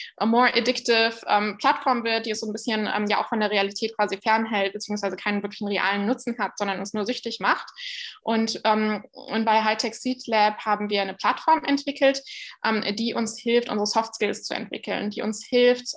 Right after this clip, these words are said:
ähm, ja, ähm, Speaking S-, Skills zu entwickeln. Also wie,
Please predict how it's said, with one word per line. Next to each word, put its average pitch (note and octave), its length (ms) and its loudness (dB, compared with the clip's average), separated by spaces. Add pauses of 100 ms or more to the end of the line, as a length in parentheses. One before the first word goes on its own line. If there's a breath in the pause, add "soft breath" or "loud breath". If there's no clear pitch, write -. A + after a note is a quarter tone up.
ähm, G#3 300 0 (320 loud breath)
ja, - 260 0
ähm, G#3 640 -2
Speaking D4 360 4
S-, - 200 -4 (100)
Skills G#3+ 520 -2
zu A3 100 -4
entwickeln. G3+ 520 -2
Also G3 220 -2
wie, A#3 380 2